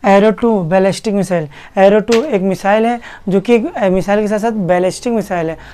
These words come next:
सतह से सतह तक मार करती है, मारक क्षमता होती है इसकी बहुत तगड़ी होती है। तो एरो, एरो टू नाम का बैलिस्टिक मिसाइल को सक्सेसफुल, सक्सेसफुल एक्सपेरिमेंट यानी सफल परीक्षण किसने किया? तो इसराइल ने किया। इसराइल की राजधानी क्या है? यरूशलेम।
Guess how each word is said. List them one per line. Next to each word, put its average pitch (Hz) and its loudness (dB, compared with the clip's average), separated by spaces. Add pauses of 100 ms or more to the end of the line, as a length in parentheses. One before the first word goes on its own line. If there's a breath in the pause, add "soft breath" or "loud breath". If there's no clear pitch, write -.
(100)
सतह 202 -2
से 202 -4
सतह 196 -6
तक 202 -6
मार 202 0
करती 180 -4
है, 214 4
मारक 190 -2
क्षमता 180 -6
होती 196 -2
है - -2
इसकी 196 -6
बहुत 185 -4
तगड़ी 180 -2
होती 202 0
है। 226 0 (420 loud breath)
तो 208 4
एरो, 202 8 (380)
एरो 190 4
टू 220 -2
नाम 208 0
का 208 -4
बैलिस्टिक 190 -4
मिसाइल 208 -2
को 214 -4 (300 loud breath)
सक्सेसफुल, 220 -4
सक्सेसफुल 214 -6
एक्सपेरिमेंट 202 -4 (380 loud breath)
यानी 202 0
सफल 202 -4
परीक्षण 208 -4
किसने 220 -4
किया? 240 -2 (300 loud breath)
तो 277 -6
इसराइल 202 2
ने 185 -2
किया। 175 -4 (280 loud breath)
इसराइल 202 0
की 220 -2
राजधानी 202 -2
क्या 226 -2
है? 220 4
यरूशलेम। 190 0